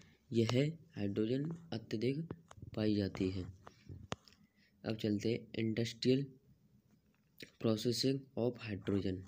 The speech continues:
इंडस्ट्रियल प्रोसेसिंग इसका क्या होता है? हाइड्रोजन का इंडस्ट्रियल निर्माण कई विधियों द्वारा किया जाता है। हाइड्रोजन के व्यावसायिक निर्माण की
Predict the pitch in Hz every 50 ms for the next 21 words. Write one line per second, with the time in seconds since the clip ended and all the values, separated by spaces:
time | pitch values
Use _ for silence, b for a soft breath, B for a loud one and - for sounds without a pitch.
0 | - - - _ - 104 107 117 113 107 - - 123 117 117 113 104 101 104 104
1 | - - 117 117 110 101 - - - 104 101 - - 95 92 90 87 85 92 92
2 | 92 98 - B B B B B B B B B B B B _ _ - - 104
3 | 101 104 110 120 123 131 127 135 135 135 - 117 113 110 110 110 113 113 - -
4 | 120 120 117 117 117 - 110 110 110 107 107 107 107 113 117 117 120 123 127 -
5 | b b b b b b b b b b _ - - - - 117 117 120 135 139
6 | 135 117 110 104 110 113 123 127 117 107 107 110 107 110 113 113 113 - 120 117
7 | 110 101 101 101 101 - - 101 104 104 104 107 113 B B B B B B -
8 | - 101 98 - 107 110 110 110 123 127 127 127 - - 113 107 104 107 113 104
9 | 104 104 - 113 113 117 120 127 120 113 107 104 107 107 110 110 110 - - 117
10 | 113